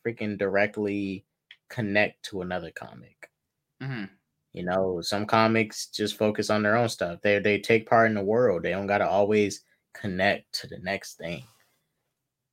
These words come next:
Speaker 1: They can just
Speaker 2: Mm.
Speaker 1: be standalone and keep it pushing to the next. Not that hard.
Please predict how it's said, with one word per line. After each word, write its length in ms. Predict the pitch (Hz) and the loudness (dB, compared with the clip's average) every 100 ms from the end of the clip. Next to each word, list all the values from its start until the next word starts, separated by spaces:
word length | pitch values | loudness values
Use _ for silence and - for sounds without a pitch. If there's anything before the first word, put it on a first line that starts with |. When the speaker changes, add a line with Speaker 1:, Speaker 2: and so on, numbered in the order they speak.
| - - _ _ _ _ _ _ _ _ - | -20 -20 _ _ _ _ _ _ _ _ -6
Speaker 1:
They 100 | 90 | -4
can 120 | 101 | 0
just 240 | 104 90 | -2 0
Speaker 2:
Mm. 20 | |
Speaker 1:
be 120 | 92 120 | 0 0
standalone 720 | - 120 123 123 123 127 123 | 2 4 4 4 4 4 2
and 120 | 104 | 0
keep 200 | 104 117 | 0 0
it 100 | 110 | 0
pushing 340 | 117 120 123 110 | 2 2 2 0
to 100 | 113 | 2
the 80 | 113 | 2
next. 500 | 104 82 - - - _ _ _ _ | 2 -2 -8 -16 -18 _ _ _ _
Not 140 | - 90 | -10 -2
that 160 | 98 | 0
hard. 260 | 104 71 - | 0 -2 -4